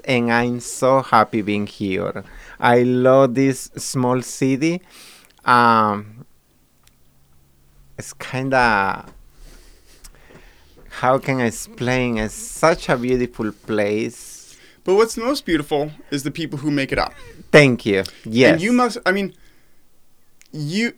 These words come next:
Speaker 2: every single person who I know knows you and speaks so highly of you. And here's the thing that makes me really curious.
Speaker 1: Yes.
Speaker 2: No one loves their job and working as much as you do. How, and you, you even went through a troubling period not too long ago.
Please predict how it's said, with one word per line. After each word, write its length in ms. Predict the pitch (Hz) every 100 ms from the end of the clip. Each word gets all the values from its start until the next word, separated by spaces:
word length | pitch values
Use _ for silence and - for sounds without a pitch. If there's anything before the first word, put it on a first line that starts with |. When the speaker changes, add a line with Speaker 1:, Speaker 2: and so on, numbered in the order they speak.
| -
Speaker 2:
every 280 | 190 233 277
single 300 | 240 220 214
person 380 | 196 185 196 165
who 120 | 170
I 160 | 147
know 400 | 127 123 135 185 196 - _ _ -
knows 440 | 143 139 170 190
you 120 | 220
and 120 | 175
speaks 260 | - 170 147
so 140 | 170
highly 260 | 160 165 170
of 80 | 160
you. 60 | 160
And 80 |
here's 200 | 165 254
the 80 | 233
thing 160 | 208 202
that 100 | -
makes 240 | 160 -
me 80 | 156
really 260 | 135 143 139
curious. 560 | - 120 87 - - _ -
Speaker 1:
Yes. 500 | 120 90 - - _ _ _ _ _ -
Speaker 2:
No 240 | 139 226
one 180 | 311 254
loves 220 | 208 208
their 140 | 185 170
job 420 | 160 165 147 127
and 200 | 139 143
working 320 | 156 151 151
as 140 | 127 127
much 200 | 135 143
as 140 | 120
you 80 | 123
do. 140 | 101
How, 240 | 101 185 226
and 200 | 185 196
you, 240 | 247 254
you 180 | 180 190
even 240 | 208 202
went 200 | 165 160 170
through 140 | 160
a 40 |
troubling 500 | 143 - 151 143 147
period 440 | 143 156 151 180 185
not 240 | 147 139
too 100 | 160
long 220 | 160 233
ago. 240 | 160 95